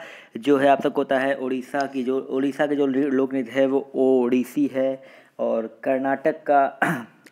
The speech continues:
यक्षगान है, इसके अलावा तमिलनाडु का भरतनाट्यम है। समझ गए दोस्तों? चलिए बढ़ते हैं आगे क्वेश्चन तरफ। अगला क्वेश्चन,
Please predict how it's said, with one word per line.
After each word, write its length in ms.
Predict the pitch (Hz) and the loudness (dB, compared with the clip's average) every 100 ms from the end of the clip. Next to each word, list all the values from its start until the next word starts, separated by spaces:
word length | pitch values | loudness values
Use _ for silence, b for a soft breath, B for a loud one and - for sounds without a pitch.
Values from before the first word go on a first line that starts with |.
| - | -6
यक्षगान 640 | 139 139 139 127 127 135 | -4 -4 -2 2 2 0
है, 200 | 117 131 | -4 -6
इसके 180 | 123 - | -6 -4
अलावा 300 | 120 123 123 - B B - | 0 2 0 -2 B B 0
तमिलनाडु 500 | 127 135 123 123 127 | 2 4 4 2 2
का 360 | 131 127 131 B B | 4 2 0 B B
भरतनाट्यम 1000 | 117 123 123 127 117 117 - - 123 120 | -2 2 2 0 0 0 -4 -2 0 0
है। 220 | 107 113 | 0 -4
समझ 260 | 107 120 127 | -4 -2 -2
गए 140 | 131 | 0
दोस्तों? 300 | 135 131 143 | 0 -2 -2
चलिए 260 | 120 127 127 | -4 -2 0
बढ़ते 240 | 120 117 | 0 0
हैं 60 | 127 | 0
आगे 220 | 117 127 | 0 0
क्वेश्चन 280 | 127 117 123 | -2 -4 -4
तरफ। 260 | 123 135 135 | 0 0 -2
अगला 260 | 117 123 131 | -4 0 0
क्वेश्चन, 320 | 127 - 135 | -2 -6 -8